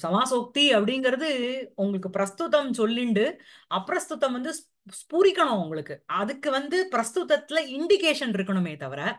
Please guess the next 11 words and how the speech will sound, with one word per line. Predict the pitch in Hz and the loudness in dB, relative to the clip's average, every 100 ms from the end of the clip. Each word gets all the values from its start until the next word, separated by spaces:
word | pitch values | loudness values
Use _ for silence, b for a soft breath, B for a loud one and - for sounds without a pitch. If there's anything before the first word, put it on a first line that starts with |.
| _ B B 180 | _ B B 0
இண்டிகேஷனே | 190 269 269 277 294 311 330 | 2 4 6 6 6 2 2
இல்லாம | 254 269 294 330 320 | 0 2 4 4 2
உங்களுக்கு | 269 247 247 | 0 -4 -6
ஒண்ணு | 233 | -6
புரிஞ்சு-, | 226 240 220 220 | -6 -8 -8 -10
புரிஞ்சுதுன்னா | 247 277 262 262 320 | -8 -6 -6 -4 0
அது | 311 233 | 0 0
வெஞ்சனா | 208 214 254 247 208 180 165 - B B | -2 -2 0 0 2 0 -4 -10 B B
வியாபாரம், | 180 190 185 147 143 _ B B | -4 -2 -2 -6 -10 _ B B
வெ-, | 208 202 180 175 170 165 | -6 -6 -4 -8 -12 -10
வெ-, | 175 185 160 | -2 -2 -2